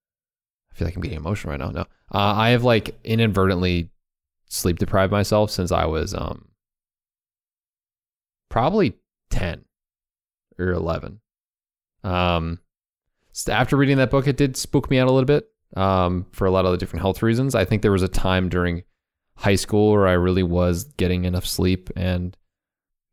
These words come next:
and whatnot, but then a lot of college, man, it was just not good. So now that I'm in a better place with that, I feel like I'm,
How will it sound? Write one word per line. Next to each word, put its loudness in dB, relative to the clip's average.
and 0
whatnot, 0
but -2
then 0
a -4
lot 0
of -2
college, 2
man, 2
it -4
was 2
just 2
not 0
good. 0
So 0
now 2
that 2
I'm 0
in 0
a 0
better 2
place -2
with -2
that, 2
I -2
feel -4
like -2
I'm, -4